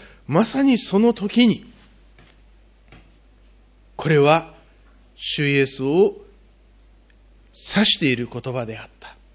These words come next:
このお方とは、イエスという方はこういう方だということを表していたのであります。さて、この評判噂を聞いたナザレの村の人々は、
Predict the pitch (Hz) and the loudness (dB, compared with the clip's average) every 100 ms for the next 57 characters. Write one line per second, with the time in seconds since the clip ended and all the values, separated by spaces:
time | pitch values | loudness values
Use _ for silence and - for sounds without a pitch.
0 | _ _ _ _ - 170 165 160 156 151 | _ _ _ _ -4 0 0 0 -2 -2
1 | 156 160 151 - _ _ _ _ - 185 | 0 0 -2 -8 _ _ _ _ 0 4
2 | 220 220 160 151 160 147 143 135 - - | 4 4 -2 0 -2 -4 -6 -6 -6 0
3 | 214 285 226 214 233 202 - _ _ _ | 2 2 -4 -2 -4 -6 -14 _ _ _
4 | 160 147 143 147 156 185 208 - - _ | -2 -2 -4 -6 -4 -2 -4 -8 -20 _
5 | 127 147 139 127 - - 170 147 117 120 | -4 -2 -2 -4 -6 -6 -6 -6 -10 -8
6 | 131 123 - - - - - _ _ _ | -8 -10 -14 -20 -20 -20 -20 _ _ _
7 | _ _ _ _ - - 170 160 117 - | _ _ _ _ -20 -6 -2 -2 -6 -10
8 | _ _ _ - - - - - 233 254 | _ _ _ -20 -20 -20 -4 4 8 8
9 | 214 233 240 220 220 226 220 220 220 202 | 10 10 10 6 6 4 2 0 0 0
10 | 196 185 208 202 160 143 147 143 139 139 | 2 4 6 6 4 4 2 2 0 -4
11 | 147 131 120 95 | -4 -4 -6 -12